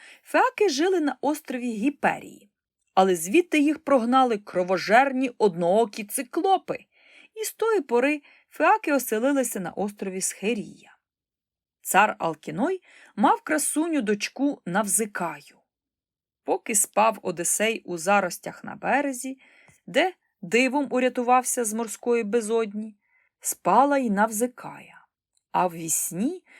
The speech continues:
до неї прийшла войовнича богиня Атена, яка хотіла допомогти Одіссеєві.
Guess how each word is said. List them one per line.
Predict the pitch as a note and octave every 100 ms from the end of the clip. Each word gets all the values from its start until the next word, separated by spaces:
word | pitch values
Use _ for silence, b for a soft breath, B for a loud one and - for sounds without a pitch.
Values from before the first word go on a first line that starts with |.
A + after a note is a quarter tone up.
| B
до | D#3+ F3+
неї | F#3+ F#3
прийшла | - F3 - F3
войовнича | E3+ F3+ F3 D#3+ E3+ - E3+
богиня | E3+ F3+ F3+ G3
Атена, | - B3 - D#4+ B3+ - - b b b -
яка | F3+ - G3+
хотіла | - D#3+ - B3 A3+
допомогти | E3 - E3 E3+ - -
Одіссеєві. | B3 A3 C4 - D#3 D3+ - _ _